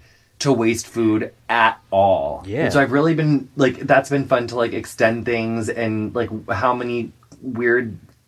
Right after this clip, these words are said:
Speaker 1: things can I put in this smoothie? <laughs>
Speaker 2: <laughs>
Speaker 1: To, like, 'cause I feel like that's kind of, like, where I blend, like, the produce. I'm like, "I'm not wasting this produce. This is liquid gold. I'm gonna
Speaker 2: Oh,
Speaker 1: eat
Speaker 2: totally.
Speaker 1: this." I'm like, "I will cut that mold off of that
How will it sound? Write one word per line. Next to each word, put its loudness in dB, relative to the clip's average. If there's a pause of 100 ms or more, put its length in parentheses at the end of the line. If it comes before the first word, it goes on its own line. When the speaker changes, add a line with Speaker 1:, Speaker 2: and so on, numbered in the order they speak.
Speaker 1:
things -4
can -4
I 2
put -2
in -2
this -6
smoothie? -2
<laughs> -8 (180)
Speaker 2:
<laughs> -2
Speaker 1:
To, 4
like, 4
'cause -4
I 0
feel 0
like -4
that's 2
kind 2
of, -2
like, -4
where 0
I 0
blend, -2
like, -4
the -6
produce. -6
I'm -2
like, -2
"I'm 0
not 0
wasting -4
this -10
produce. -4 (500)
This -6
is -4 (120)
liquid -2
gold. 0
I'm -4
gonna -6
Speaker 2:
Oh, -6
Speaker 1:
eat -4
Speaker 2:
totally. -4
Speaker 1:
this." -12 (280)
I'm -8
like, 0
"I 4
will 0
cut 0
that 2
mold -4
off 2
of -8
that 0